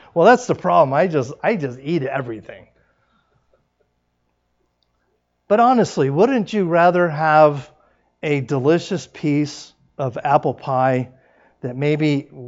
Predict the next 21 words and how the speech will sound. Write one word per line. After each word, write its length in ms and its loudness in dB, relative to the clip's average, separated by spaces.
didn't 360 -2
quite 400 -2
turn 300 -4
out 600 -2
just 360 -6
like 280 -2
the 340 -14
person 380 -12
who 100 -10
was 220 -12
making 400 -10
it 120 -12
wanted 360 -12
it 160 -14
to, 260 -10
but 120 -10
it 180 -18
tastes 360 -10
really, 280 -14
really 220 -12
good? 200 -20